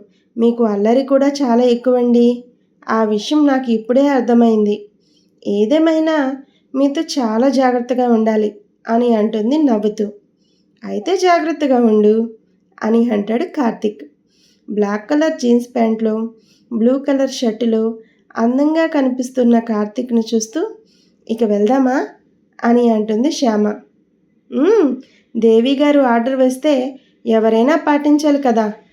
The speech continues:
వెళ్దాం పదండి" అని అంటాడు కార్తీక్ నవ్వుతూ.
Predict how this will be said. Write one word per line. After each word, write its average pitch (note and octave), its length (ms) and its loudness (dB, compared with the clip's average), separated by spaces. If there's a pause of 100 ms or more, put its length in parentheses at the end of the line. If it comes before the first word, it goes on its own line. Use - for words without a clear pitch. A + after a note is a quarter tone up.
(200)
వెళ్దాం A#3+ 440 2
పదండి" C4+ 560 0 (300)
అని B3 200 2
అంటాడు A#3 380 2
కార్తీక్ C#4+ 540 -2
నవ్వుతూ. G#3+ 500 -2